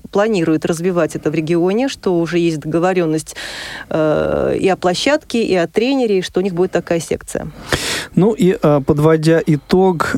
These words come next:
Speaker 2: э, в общем, о чём, м, вот, э, такая реакция и, эм, таким образом проведённое, э, мероприятие говорит? О том, что, э, действительно найдено очень, э, правильное направление.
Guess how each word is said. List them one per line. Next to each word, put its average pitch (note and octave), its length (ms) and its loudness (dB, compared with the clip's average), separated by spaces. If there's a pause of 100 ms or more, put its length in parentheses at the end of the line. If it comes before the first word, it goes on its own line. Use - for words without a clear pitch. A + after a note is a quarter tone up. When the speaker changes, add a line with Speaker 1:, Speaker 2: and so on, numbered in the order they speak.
Speaker 2:
э, B2+ 200 2
в B2 100 4
общем, C#3 320 2
о D3+ 120 4
чём, C3+ 440 2 (200)
м, A2+ 340 2
вот, A#2+ 200 2 (160)
э, A2 280 2
такая B2 360 2
реакция B2+ 680 2 (360)
и, A#2 320 2
эм, G#2+ 680 0
таким B2+ 300 2
образом A#2 400 2
проведённое, A#2 640 2 (800)
э, A2+ 160 2
мероприятие B2+ 1000 2 (480)
говорит? A#2+ 480 2
О G#2 80 2
том, F3 240 2
что, D3+ 680 4
э, A#2+ 220 2
действительно D#3 760 2
найдено C#3+ 580 4
очень, C3 560 2 (460)
э, A2 480 2
правильное A2+ 500 2
направление. C3 800 2